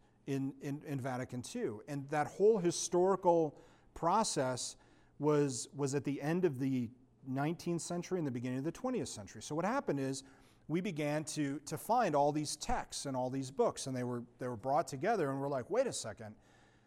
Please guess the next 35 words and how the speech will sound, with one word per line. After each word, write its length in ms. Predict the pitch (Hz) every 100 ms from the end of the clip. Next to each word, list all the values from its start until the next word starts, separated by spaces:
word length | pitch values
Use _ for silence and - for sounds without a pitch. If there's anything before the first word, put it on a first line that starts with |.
| _
what 160 | 151 156
we've 160 | 233
been 160 | 190 143
doing 560 | 190 233 156 147 139 147 - _ _ _ _ _ _
for 80 | 156
the 80 | 151
last 480 | 156 151 147 - -
five 240 | - 185 180
hundred 280 | 165 143 131
years 320 | 196 139 131
since 260 | 135 113
Trent 420 | - - 202 113 - _ _ _ _ _ _ _ _ _ _
doesn't 300 | 160 165 180
look 160 | 185 180
a 80 | 156
whole 160 | 160
lot 160 | 165 170
like 200 | 160 156
what 80 | 143
they 100 | 147
were 120 | 143
doing 220 | 135 139
in 100 | 139
the 100 | 131 123
early 220 | 120 127
church. 580 | - 247 190 107 - -
And 120 | 135
so 100 | -
the 100 | 143
church 320 | 135 190 190
wanted 200 | 156 151 139
to 40 |
go 180 | 123 127
back 600 | 123 208 190 113 117 - _ _ _ _ _ _ _
and, 380 | 151 147 143 139